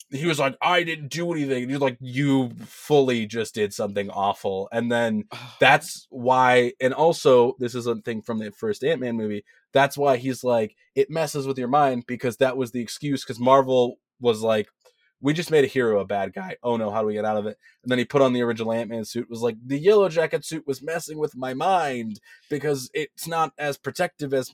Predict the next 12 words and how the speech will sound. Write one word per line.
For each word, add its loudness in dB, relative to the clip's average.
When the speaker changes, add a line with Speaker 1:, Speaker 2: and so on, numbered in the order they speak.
Speaker 1:
this -2
suit." -8
And, -4
like, 0
they 6
came -2
up 2
with -2
that 2
dumb 0
thing. -4
Um, 2